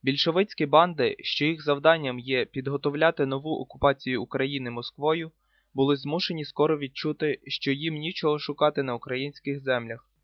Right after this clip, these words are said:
Також запільні герої з німецьких карних експедицій, що ведуть війну з жінками й дітьми, були змушені зрозуміти,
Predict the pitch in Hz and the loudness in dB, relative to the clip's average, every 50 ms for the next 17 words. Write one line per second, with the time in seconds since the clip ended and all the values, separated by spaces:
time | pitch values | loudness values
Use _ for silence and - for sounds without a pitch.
0 | _ _ _ _ 165 180 202 - 226 185 143 127 127 - 143 143 - 185 185 190 | _ _ _ _ 4 4 4 4 2 2 2 2 0 -2 -2 -2 -2 -4 -6 -4
1 | 180 165 151 139 143 151 147 156 170 185 190 156 135 113 - - - 131 127 131 | -4 -6 -6 -4 -2 0 2 4 4 4 2 0 -4 -4 -6 -8 -12 -14 -12 -10
2 | 131 139 143 151 160 185 - - - 147 139 - - - 165 165 156 151 143 - | -8 -6 -2 -2 -2 -2 -4 -4 -4 -4 -4 -2 0 0 2 2 0 -2 -6 -8
3 | - - 139 - - - _ 139 135 135 156 170 - - - 127 113 - _ _ | -8 -10 -10 -10 -12 -6 _ -4 -2 0 -2 -2 -2 -4 -6 -6 -6 -6 _ _
4 | _ _ _ _ - - - 147 143 135 147 147 151 185 196 - 151 139 139 147 | _ _ _ _ -6 -4 2 2 4 4 4 2 2 0 -2 -2 -4 -4 -4 -2
5 | 151 165 170 165 143 131 131 135 135 135 131 - 160 160 160 147 131 127 127 135 | -2 -4 -6 -6 -6 -8 -8 -8 -10 -10 -4 -2 0 0 0 -2 -4 -6 -6 -12
6 | 135 135 - 139 147 151 170 180 - _ _ _ _ _ _ _ 139 143 147 151 | -14 -14 -10 -6 -4 -4 -4 -6 -8 _ _ _ _ _ _ _ 2 2 4 2
7 | 139 131 147 160 165 - - 147 135 131 123 127 135 135 127 131 135 139 151 165 | 0 -2 -6 -6 -6 -4 -6 -4 -4 -6 -6 -4 -4 -4 -4 -4 -6 -4 -4 -6
8 | 185 - - 180 175 | -6 -6 -8 -10 -10